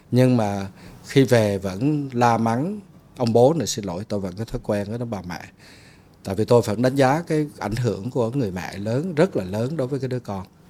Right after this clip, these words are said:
Xin lỗi, phải nói là có nhiều bố mẹ lúc đó là đã cho con đi học rồi, nhưng mà cứ mở miệng thì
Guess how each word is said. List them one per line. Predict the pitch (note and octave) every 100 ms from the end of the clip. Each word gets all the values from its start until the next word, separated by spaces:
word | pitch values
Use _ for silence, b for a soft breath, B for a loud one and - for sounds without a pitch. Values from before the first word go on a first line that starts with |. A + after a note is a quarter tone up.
| -
Xin | - A2
lỗi, | F2 G2+
phải | -
nói | G2+ C3
là | C3
có | F3+
nhiều | A#3 G#3+
bố | D3
mẹ | G3+ C3+
lúc | C3+ -
đó | D#3+ G3+
là | F3
đã | G#2+ G#2+
cho | D3+ C#3+
con | C#3 C3+
đi |
học | B2 G#2
rồi, | A#2 A2+ B B B B -
nhưng | F3 F#3+
mà | D3+
cứ | C3 F3+
mở | F#3 A#2
miệng | E3+ B2 C3
thì | C3+ B2